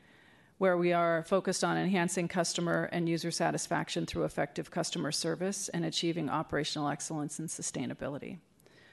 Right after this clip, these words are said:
So objectives here, customer service, rates, equity, outreach, planning,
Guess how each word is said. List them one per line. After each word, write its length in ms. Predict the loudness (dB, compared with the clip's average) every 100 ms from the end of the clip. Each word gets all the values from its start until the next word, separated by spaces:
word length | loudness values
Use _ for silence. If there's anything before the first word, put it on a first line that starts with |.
| -20 -20 _ -10
So 320 | -2 0 -2 -8 _ -6
objectives 520 | 0 2 2 0 0
here, 360 | 2 4 2 -2 -14 -20 _ -8
customer 400 | -2 0 0 -2
service, 720 | 2 4 4 4 2 0 -6 -6
rates, 560 | 2 4 4 2 -2 -2 -12 _ 2
equity, 560 | 2 4 4 6 2 -2 -8 2
outreach, 720 | 4 4 4 2 2 -4 -4 -18 _ _
planning, 640 | 0 2 4 2 -2 -6